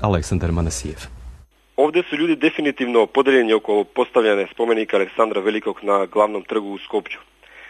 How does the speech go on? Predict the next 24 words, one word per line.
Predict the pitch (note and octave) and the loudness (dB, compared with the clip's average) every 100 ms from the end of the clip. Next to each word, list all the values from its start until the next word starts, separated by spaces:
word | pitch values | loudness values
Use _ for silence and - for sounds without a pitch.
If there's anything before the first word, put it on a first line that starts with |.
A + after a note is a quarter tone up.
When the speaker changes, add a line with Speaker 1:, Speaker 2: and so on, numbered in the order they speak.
| - | -10
Speaker 2:
Dok | - G2 | -6 2
deo | B2+ A#2+ | 2 2
smatra | A#2+ B2+ - A2 | 0 0 2 0
da | G2 - | 0 -6
se | G2+ | -4
to | B2 | -6
trebalo | - A#2+ A#2 A#2 | 0 2 4 4
odavno | B2 A#2 G#2 | 4 0 0
dogoditi, | G#2 G2+ A#2+ A#2 C3+ - - - | -2 2 0 0 -6 -8 -18 -10
jer | - G#2+ | 0 2
za | G#2+ | 2
mnoge | A2+ C3+ B2+ | 4 4 4
je | |
Aleksandar | A2 G#2+ C3 B2 A2 | 4 2 2 2 4
najvažniji | C3 C3 B2 A2+ | 4 4 4 0
deo | G#2 A#2+ | 0 4
antičke | A#2 A2+ A2 G#2 | 4 0 -6 -4
makedonske | G2 - A#2 G#2+ - | -6 -2 -2 -2 -8
istorije, | A#2 - A#2 C3 - - - - - | -10 -2 0 0 -2 -18 -20 -14 -2
ostali | C3+ - D3+ C3 | 0 2 2 2
smatraju | C3 C3+ - C#3 B2+ | 0 0 2 2 2
da | A2+ A#2 | 2 4
ovo | B2 B2+ | 6 4
može | C3 | 0